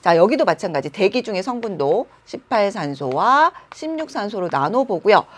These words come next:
이 수증기가 구름이 되고 구름에서 눈이 내려서 빙하를 형성한다고 했죠.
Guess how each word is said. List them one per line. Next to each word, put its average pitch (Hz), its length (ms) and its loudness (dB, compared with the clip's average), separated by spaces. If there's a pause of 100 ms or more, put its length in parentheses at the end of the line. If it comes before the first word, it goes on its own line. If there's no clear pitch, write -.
(200)
이 262 140 0
수증기가 269 720 4
구름이 233 460 -2
되고 196 200 0
구름에서 202 460 -4
눈이 269 340 0
내려서 220 280 0
빙하를 240 400 -2
형성한다고 240 480 -4
했죠. - 260 0